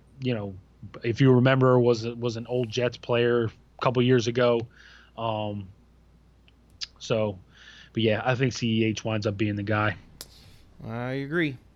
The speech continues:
Speaker 1: All right. What about that Patriots defense? <laughs>
Speaker 2: Yeah,
Speaker 1: I mean,
Speaker 2: that's
Speaker 1: Patriots team in, as a whole, but mostly the D. Like, you lose Dante Hightower, Patrick Chung, you know,
Speaker 2: Yeah.
Speaker 1: right off the bat, you're losing your, your,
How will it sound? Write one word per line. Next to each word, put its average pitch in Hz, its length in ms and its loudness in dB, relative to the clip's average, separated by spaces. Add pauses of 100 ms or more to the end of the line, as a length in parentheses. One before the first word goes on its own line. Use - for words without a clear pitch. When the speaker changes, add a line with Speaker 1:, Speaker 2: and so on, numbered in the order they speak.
(540)
Speaker 1:
All 113 100 -6
right. 156 240 2 (680)
What 190 140 4
about 254 220 6
that 226 180 4
Patriots 196 480 0
defense? - 580 -4 (100)
<laughs> - 120 -12
Speaker 2:
Yeah, 156 1080 0
Speaker 1:
I 139 80 0
mean, 139 120 2
Speaker 2:
that's - 340 -12 (260)
Speaker 1:
Patriots 247 380 0
team 220 220 -2
in, 151 100 0
as 165 260 0
a 123 80 -2
whole, 160 320 0
but 139 200 -6
mostly 202 340 -4
the 127 80 -6
D. 156 200 -4
Like, 139 220 -2
you 277 180 2
lose 190 300 2
Dante 156 380 0
Hightower, 147 500 0
Patrick 143 400 -4
Chung, 151 420 -4 (520)
you 127 60 -8
know, 131 140 -2
Speaker 2:
Yeah. 123 60 -2
Speaker 1:
right 220 140 2
off 170 120 0
the - 220 -20
bat, 131 360 -2 (440)
you're 143 140 0
losing 170 400 2
your, 139 600 4
your, 127 460 0